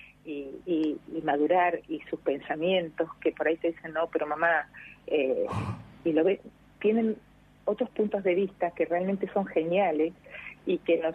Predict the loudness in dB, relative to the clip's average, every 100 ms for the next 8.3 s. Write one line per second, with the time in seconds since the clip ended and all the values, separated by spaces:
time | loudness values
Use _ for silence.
0 | -4 -10 0 0 2 2 0 0 0 2
1 | 0 2 -2 2 0 0 -8 -8 -6 -4
2 | -2 0 0 -4 -8 -20 -20 -4 0 2
3 | 2 2 0 -6 -14 -14 -18 -20 -20 -18
4 | 0 2 4 2 0 -2 0 2 4 2
5 | 0 -6 -2 0 0 0 2 0 0 -2
6 | 2 2 4 4 2 -2 -6 -4 -8 -16
7 | -10 0 2 2 0 -2 -4 0 -2 0
8 | 0 0 0